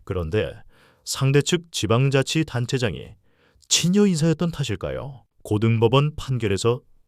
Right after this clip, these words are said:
뒤집혔습니다. 그는 말했습니다. "이젠 법으로도 못 지켜." 시니어 여러분, 한평생 법 지키며 살아오셨죠. 법원 판결이 나오면 그게 끝이던 시절 기억하십니까?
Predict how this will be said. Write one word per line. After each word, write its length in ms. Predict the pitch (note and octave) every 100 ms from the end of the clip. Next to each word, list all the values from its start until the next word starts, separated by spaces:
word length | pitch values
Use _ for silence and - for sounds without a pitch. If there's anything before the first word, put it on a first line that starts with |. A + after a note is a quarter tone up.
| -
뒤집혔습니다. 880 | F#2+ F2+ - G2 - C2 A2 - _
그는 380 | - C3 E3 F3 -
말했습니다. 800 | - G2 G2 - C2 - A2 - _ -
"이젠 400 | G2 A#2 E3+ D#3+
법으로도 420 | - G#2+ A#2 B2+
못 180 | D3+ C3
지켜." 560 | - D3 - B1+ A1 - _
시니어 500 | - - A#2+ B2 B2+
여러분, 460 | C3+ B2+ - C#2 A#1 - - _
한평생 640 | - - A2 A#2+ A#2 D3 C#3+
법 240 | B2+ B2+ _ _
지키며 400 | - A2+ G#2 G2
살아오셨죠. 800 | A2 B2 G2 F2+ F#2+ - - - _
법원 380 | - G2 A#2+ D3
판결이 440 | D3 - C3+ B2+ B2+
나오면 560 | A#2+ F#2+ D2 G#1 A1 - _ _ _
그게 240 | - A#2 D3+
끝이던 400 | - D#3 - D#3
시절 400 | D3 C3+ C#3+ C#3+ _ _
기억하십니까? 840 | - F2 G2+ F2+ A#2 B2 C3+ A2